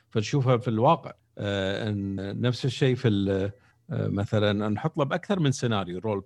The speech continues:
بلاي، ويسوي مثلا presentation، فنحطه في كذا، يعني نستخدم مجموعة من الأدوات،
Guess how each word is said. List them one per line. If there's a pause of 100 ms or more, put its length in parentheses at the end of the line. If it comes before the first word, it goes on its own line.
بلاي، (160)
ويسوي
مثلا (420)
presentation، (160)
فنحطه
في
كذا، (400)
يعني
نستخدم
مجموعة
من
الأدوات،